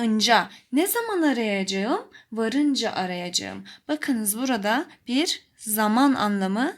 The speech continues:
katmış arkadaşlar. Evini satıp köye yerleşmiş. Bakınız yine bir durum anlamı. Çocuk koşarak geliyordu. Nasıl geliyordu?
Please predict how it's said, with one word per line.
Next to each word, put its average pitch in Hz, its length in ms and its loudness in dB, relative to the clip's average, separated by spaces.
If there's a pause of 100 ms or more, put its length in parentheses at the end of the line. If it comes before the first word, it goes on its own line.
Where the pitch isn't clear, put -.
(140)
katmış 233 440 2
arkadaşlar. 208 960 -8 (800)
Evini 392 480 4
satıp 381 560 -2
köye 302 380 4
yerleşmiş. - 1040 -2 (1000)
Bakınız 254 560 -8 (200)
yine 220 280 -2
bir 294 280 -4 (320)
durum 220 260 -2
anlamı. 170 420 -8 (1080)
Çocuk 381 520 0
koşarak 359 680 0
geliyordu. 262 760 -2 (240)
Nasıl 311 500 2
geliyordu? 180 640 -2